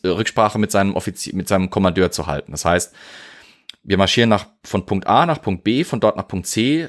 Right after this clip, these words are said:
von dort an nach Punkt D, machen dort eine Pause und verpflegen und dann geht's weiter auf Punkt E, wo wir dann auf den Feind treffen. Wenn jetzt aber schon bei Punkt C der Feind steht, muss der kommandierende amerikanische Offizier erstmal Halt machen und muss sich bei seinem Oberkommando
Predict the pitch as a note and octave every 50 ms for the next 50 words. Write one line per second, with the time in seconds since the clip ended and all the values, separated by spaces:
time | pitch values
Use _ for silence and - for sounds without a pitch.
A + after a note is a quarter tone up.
0 | - _ - - - G2 G#2+ G#2+ - - G2 F#2+ F#2 - - F#2 E2+ - - A2
1 | A#2 C#3+ E3+ D3+ B2+ A2 A2+ F#2+ - F#2+ F#2+ - E2 - G2 G2 A#2 C#3+ C#3+ C#3
2 | A#2 - A2 G2+ - - G2+ A#2 C#3 D3 C#3+ G2+ A2 - A2 G#2+ G#2+ A2+ G#2 -
3 | G#2 G#2 G#2+ G#2+ G#2 - - G2+ F2 - - F2 G2 A2 A#2 A#2 A2 G#2+ G#2 G2+
4 | G2+ F2+ D#2+ - - F#2 F#2 - - D#2+ D#2+ D#2+ - - C#2+ - - - - -
5 | - - - - - - F#2 A2+ A#2 B2 A2+ A2 G#2+ - A#2 G#2+ A2 G#2 - -
6 | G#2 F#2+ - - - D3+ E3 D3 A2+ F#2+ - G2 E2+ E2 D#2+ - - - D#2 C2+
7 | B1+ - - - _ _ _ _ _ _ _ _ _ _ _ _ _ _ _ _
8 | - - G#2+ - - B2+ A2 - A#2+ G#2+ A2 G2+ F#2 G2 A2 A#2 A#2 A#2+ A#2 A#2+
9 | - G2 G2 G#2 F#2+ - G2 F#2+ G#2 G#2+ A#2 F#2+ - G2 F#2+ - - G#2+ A2 -
10 | G#2 - G#2+ G2 E2+ G2 G#2+ C#3 D#3 - - G2 - A2 D2 G2+ G#2+ G#2+ - -
11 | - - G#2 G2 G2+ F#2 F2 - G#2 A#2+ A#2 - A2 G#2 G#2 G#2+ G#2 G#2+ G#2 G2+